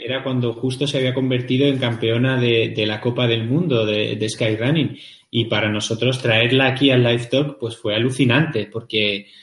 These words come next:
bueno, y verla como en este campeonato de, de España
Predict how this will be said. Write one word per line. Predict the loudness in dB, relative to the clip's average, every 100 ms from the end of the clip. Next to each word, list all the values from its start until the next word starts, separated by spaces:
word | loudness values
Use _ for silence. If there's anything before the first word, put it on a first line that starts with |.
| _
bueno, | 0 2 4
y | 2
verla | 0 2 2 0 -2
como | -4 -4 -4 -4
en | -4
este | -4 -4
campeonato | -2 -2 0 -2 -2 -2
de, | 0 -2 -2
de |
España | -6 -4 -2 -2 -4